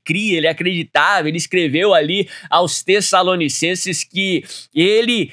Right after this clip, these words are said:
esperava ser a geração que seria arrebatado, e isso pelo menos há dois mil anos, é, mais distante do que nós estamos hoje. Quanto mais nós não precisamos ter essa mesma certeza, essa mesma convicção,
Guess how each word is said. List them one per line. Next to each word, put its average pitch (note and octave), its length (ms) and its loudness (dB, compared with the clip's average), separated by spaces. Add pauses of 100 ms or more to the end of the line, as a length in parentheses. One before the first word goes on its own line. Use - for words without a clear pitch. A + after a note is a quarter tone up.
(140)
esperava F#3+ 720 2
ser A3 380 2
a F#3+ 80 4
geração F3 500 0
que - 80 -8
seria F3+ 320 0
arrebatado, E3 760 0
e F#3 100 0
isso B3 160 -4
pelo G#3 200 0
menos A#3 580 -2
há G3+ 100 4
dois G3 440 2
mil A3 240 2
anos, C#4 600 2 (240)
é, G3+ 360 4
mais G3+ 560 2
distante A3 580 0
do A3+ 100 -2
que A3 120 0
nós G#3 260 2
estamos F3+ 540 -4
hoje. D#3+ 380 -2 (280)
Quanto G3 400 -2
mais F3+ 440 0
nós D3 440 4
não E3 160 2
precisamos D#3+ 600 -2
ter E3 180 -2
essa D#3 260 -2
mesma D3+ 300 -4
certeza, D3+ 560 -2
essa D3 220 0
mesma D#3+ 360 0
convicção, E3 640 -2